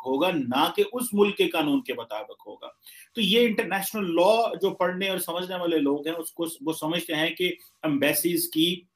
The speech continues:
अ, कितनी value और worth होती है। अब अगर पाकिस्तान की हालत यहाँ तक आ गई है इमरान खान साहब की बदौलत कि हमें मौका मिला है और हम ये कह सकें कि जनाब, अ, ये, ये, ये है वो सिचुएशन जो आप हमें दिखा रहे हैं।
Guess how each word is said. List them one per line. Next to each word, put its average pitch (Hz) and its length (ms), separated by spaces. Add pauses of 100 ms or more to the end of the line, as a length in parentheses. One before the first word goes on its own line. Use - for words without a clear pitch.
(720)
अ, - 20
कितनी 180 520
value 156 640
और 131 200
worth 156 220
होती 120 260
है। 113 180 (420)
अब 240 200
अगर 233 200
पाकिस्तान 220 1000 (120)
की 220 120
हालत 180 360
यहाँ 165 420
तक 226 300
आ 151 140
गई 196 240
है 170 200
इमरान 143 280
खान 156 280
साहब 147 280
की 147 80
बदौलत 127 540 (360)
कि 185 360
हमें 170 360
मौका 156 420
मिला 180 280
है 170 160
और 175 100
हम 156 220
ये 185 120
कह 170 240
सकें 170 500 (300)
कि 175 100
जनाब, 160 560
अ, 175 440 (460)
ये, 202 600
ये, 185 540
ये 160 340
है 240 140
वो 240 340
सिचुएशन 214 540
जो 202 120
आप 196 180
हमें 202 180
दिखा 180 320
रहे 190 120
हैं। 185 160